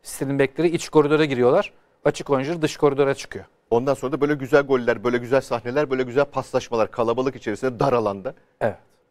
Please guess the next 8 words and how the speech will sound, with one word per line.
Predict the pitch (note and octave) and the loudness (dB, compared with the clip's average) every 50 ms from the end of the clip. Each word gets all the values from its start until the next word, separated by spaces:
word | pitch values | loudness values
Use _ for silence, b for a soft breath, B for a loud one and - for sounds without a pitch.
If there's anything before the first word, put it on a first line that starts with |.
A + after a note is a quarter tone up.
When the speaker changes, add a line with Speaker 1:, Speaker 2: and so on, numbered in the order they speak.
| _ _ - | _ _ -2
Speaker 1:
Kaleye | A#2+ A2+ B2+ | 0 2 2
Speaker 2:
paslaşmalar | B2+ B2+ B2+ | 2 2 2
Speaker 1:
giriyorlar. | B2 A2+ A2+ A2 G#2 G#2+ G#2 G2 F#2+ | 2 0 0 0 0 0 -2 -4 -6
Speaker 2:
çıkıyor. | - - G2 F2+ E2+ - _ - | -6 -4 -4 -4 -4 -6 _ -12
Speaker 1:
Stiller. | - - C3 - - B2 G#2+ A2+ C#3 F#3+ F#3+ - | -8 -6 -4 -2 -2 -2 0 0 0 -2 -2 -2
Speaker 2:
Evet. | G2+ G#2 F#2 E2 - _ _ _ | -4 -4 -4 -6 -8 _ _ _
Speaker 1:
Galatasaray | - C3 B2+ B2 A#2 - - D3 | 2 2 2 2 2 2 2 2
bir | C#3+ | 2